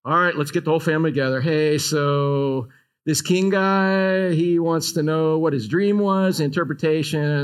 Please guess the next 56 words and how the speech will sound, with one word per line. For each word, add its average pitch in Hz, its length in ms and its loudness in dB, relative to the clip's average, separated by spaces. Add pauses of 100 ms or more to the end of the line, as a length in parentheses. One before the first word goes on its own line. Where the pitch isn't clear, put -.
(120)
and 127 340 -4 (560)
dude, 143 400 -2
uh, - 280 -10
what 165 180 -2
should 220 160 -2
we 165 100 0
do? 143 280 -4 (960)
Hey 151 100 -4
guys, 127 300 -2
what, 151 120 -2 (120)
Cora, 160 240 0
what 175 120 0
are 185 40 -2
we 180 80 0
gonna 160 100 0
do? 151 280 -2 (100)
Cora, 147 240 -2
what 127 200 -4
are 131 40 -2
you 131 120 0
gonna 127 160 0
do? 101 120 -8 (360)
<laughs> - 680 -10
"I 120 120 -2
don't 196 140 4
know, 214 240 2
man. 175 380 0
Maybe 202 200 2
we 233 120 -2
can 220 140 0
just 196 180 0
sell 208 100 2
him 208 80 2
some 196 140 -2
shampoo 196 440 0
or 160 120 0
something, 143 400 -2 (200)
<laughs> 208 200 -2
some 196 180 0
laundry 208 320 0
ter-, 180 280 -4
maybe 277 140 2
we 311 60 2
can 247 120 0
butter 254 220 2
him 247 80 2
up. 202 100 2
Maybe 262 100 2
we 302 60 -2
can 247 180 -4
do 302 180 2
something 277 300 -2
really 269 220 0
cool 269 220 0
for 240 340 2
him." 160 300 0